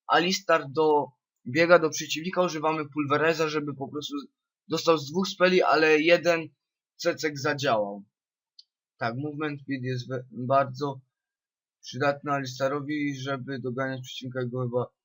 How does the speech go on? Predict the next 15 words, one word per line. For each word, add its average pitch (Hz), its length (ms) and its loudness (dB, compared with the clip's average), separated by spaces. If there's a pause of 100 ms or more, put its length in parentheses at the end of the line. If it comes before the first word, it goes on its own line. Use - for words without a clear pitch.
(140)
podrzucić 151 720 -6
i 139 280 -4
odbić 127 340 -4
przeciwnikowi. 123 720 -10 (380)
No 127 100 -8
i 131 60 -6
wszystkie 139 420 -6
boosty 131 600 -8 (340)
do 127 120 0
atak 127 240 -4
speedu 123 320 -8
również. 110 440 -12
Używając 131 1600 -6
flasha 151 500 -2 (1400)
możemy 147 1000 -2